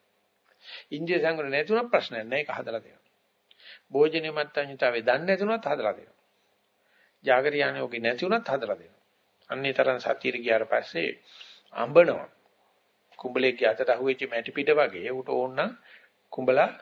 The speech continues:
සෙක්කුඩ මැටි පිට තිබ්බාම පහනක් නම් පහනක් අඹනවා. කුරුලෙත්තුවක් නම් කුරුලෙත්තුවක් අඹනවා. මුට්ටියක් නම් මුට්ටියක් අඹනවා.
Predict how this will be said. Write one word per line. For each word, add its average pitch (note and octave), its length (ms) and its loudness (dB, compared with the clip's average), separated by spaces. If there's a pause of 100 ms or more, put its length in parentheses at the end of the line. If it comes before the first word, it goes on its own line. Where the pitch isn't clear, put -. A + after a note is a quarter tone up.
(100)
සෙක්කුඩ C3+ 500 -2
මැටි A2+ 260 -4
පිට C#3+ 200 -4
තිබ්බාම C3 520 -2
පහනක් C3 420 0
නම් A2 180 -6
පහනක් G#2+ 400 0
අඹනවා. E3+ 360 -4 (440)
කුරුලෙත්තුවක් B2 520 0
නම් G#2+ 140 -6
කුරුලෙත්තුවක් A#2+ 600 -2
අඹනවා. D#3 280 -2
මුට්ටියක් C#3 460 0
නම් G#2 180 -6
මුට්ටියක් A#2+ 440 -2
අඹනවා. E3 400 -4